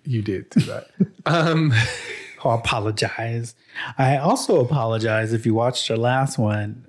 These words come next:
Speaker 2: Um, we, uh, became Smurfs, blue Smurfs. <laughs> During the video, for some weird reason, we, we can't, we don't know why.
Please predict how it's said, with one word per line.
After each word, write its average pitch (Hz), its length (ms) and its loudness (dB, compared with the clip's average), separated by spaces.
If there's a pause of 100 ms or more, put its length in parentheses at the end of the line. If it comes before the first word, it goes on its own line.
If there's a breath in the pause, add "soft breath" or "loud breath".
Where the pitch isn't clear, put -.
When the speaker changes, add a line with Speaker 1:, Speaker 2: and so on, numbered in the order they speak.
(120)
Speaker 2:
Um, 104 580 0 (800 loud breath)
we, 117 540 4
uh, 113 160 2
became 113 340 -2
Smurfs, 123 760 0 (200)
blue 127 200 6
Smurfs. - 680 0 (1000 loud breath)
<laughs> - 800 -10
During 151 240 6
the 123 40 4
video, 123 300 2
for 113 240 -2
some 123 680 -2
weird 131 480 2
reason, 113 520 0
we, 123 320 0
we 120 120 0
can't, - 240 -4
we 123 100 0
don't 110 180 0
know 92 120 -6
why. - 1040 -20